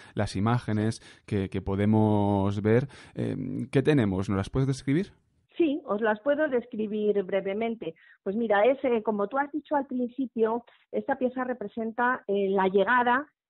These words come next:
Speaker 2: de Dioniso al Olimpo. Y en, se representa en ella al dios, en el centro es un dios árbol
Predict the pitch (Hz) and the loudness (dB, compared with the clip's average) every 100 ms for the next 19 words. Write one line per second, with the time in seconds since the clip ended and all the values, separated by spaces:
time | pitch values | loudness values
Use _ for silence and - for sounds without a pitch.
0 | - 196 196 214 226 233 226 - 240 262 | -2 2 2 4 2 2 -4 -4 -6 -6
1 | _ _ 214 196 170 170 165 151 - - | _ _ -4 -2 -2 -2 -4 -8 -14 -16
2 | _ _ _ - 285 330 - 185 185 185 | _ _ _ -4 -2 -2 -4 -4 0 0
3 | 180 180 170 165 - 185 170 175 180 240 | 0 -4 -6 -8 -6 -6 -6 -8 -6 -4
4 | 247 254 262 269 262 262 - 180 185 185 | 0 0 0 -2 0 0 0 0 2 2
5 | 185 185 180 185 247 240 311 - - 175 | 0 -4 -6 0 2 4 0 -6 -8 -6
6 | 170 - 226 226 240 240 226 226 220 226 | -6 -6 -4 -4 -2 -2 -4 -6 -6 -4
7 | 214 - 226 226 226 233 247 | -4 0 0 0 -2 -2 -4